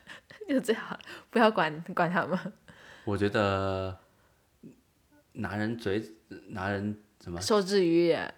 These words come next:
Speaker 2: 对，拿人嘴短，
Speaker 1: 嗯。
Speaker 2: 是不是？吃，吃人嘴软，是不是？
Speaker 1: 拿人手短，
Speaker 2: 对，就是
Speaker 1: 吃人嘴软。
Speaker 2: 拿，啊，不好意思，拿人手短，吃人嘴软。对，这，就是你要一个自由的话，还是，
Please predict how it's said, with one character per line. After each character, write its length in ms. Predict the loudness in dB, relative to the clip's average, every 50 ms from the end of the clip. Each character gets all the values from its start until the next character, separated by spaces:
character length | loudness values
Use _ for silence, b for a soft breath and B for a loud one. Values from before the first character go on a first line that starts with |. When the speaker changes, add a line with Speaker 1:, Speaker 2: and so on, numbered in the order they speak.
| _ _ -10
Speaker 2:
对， 240 | -6 -4 -4 -4 -4
拿 180 | -4 -4 -2 -2
人 180 | 0 0 0
嘴 160 | 0 0 -2 0
短， 240 | 0 0 -2 -2
Speaker 1:
嗯。 20 | -4
Speaker 2:
是 60 | -6
不 60 | -6
是？ 1080 | -6 -6 -10 -12 -18 _ _ _ _ _ _ _ _ _ _ -20 -8 -2 0 0 0
吃， 0 |
吃 200 | 0 0 0 0 0
人 120 | 2 2
嘴 120 | 0 0 2
软， 200 | 0 0 -2 -4
是 60 | -8
不 60 | -8
是？ 100 | -8 -10 -12 -18 _ _ _ _ _ _ _ _ _ _ -12 -4
Speaker 1:
拿 200 | 0 2 4 4
人 140 | 6 4 4
手 260 | 4 4 4 4 6
短， 220 | 6 4 2 2 0 0
Speaker 2:
对， 20 |
就 80 | 0 2
是 20 |
Speaker 1:
吃 60 | 4
人 240 | 4 4 2 2 2
嘴 160 | 4 6 6
软。 180 | 6 6 2 0
Speaker 2:
拿， 60 | -2
啊， 20 |
不 40 | -6
好 0 |
意 20 | -10
思， 520 | -12 -16 -20 -20 -20 -18 -12 -10 -10 -6 0 4
拿 140 | 4 6
人 160 | 6 4 2 2
手 200 | 2 0 0 2
短， 240 | 0 -2 -2 -4
吃 160 | -6 -4 -2 -2
人 120 | -2 -2
嘴 120 | -4 -6
软。 100 | -6 -6 -8 -12 -20 _ _ _ _ _ _ _ _ _ _ _ _ _ B B B B B B B
对， 160 | B -2 0
这， 300 | 0 2 2 2 2 2
就 160 | 0 -2 -4 -4
是 640 | 0 2 4 4 4 4 2 0 -2 -4 -4 -8 b b b b b
你 80 | 0
要 180 | 4 4 6 4
一 80 | 4 4
个 100 | 0 0
自 380 | -2 -4 -12 -6 -4 -2 0
由 140 | 0 -2 -4
的 100 | -8 -10
话， 160 | -8 -8 -8
还 180 | -8 -8 -12 -14
是， 480 | -12 -10 -10 -10 -8 -10 -12 -14 -18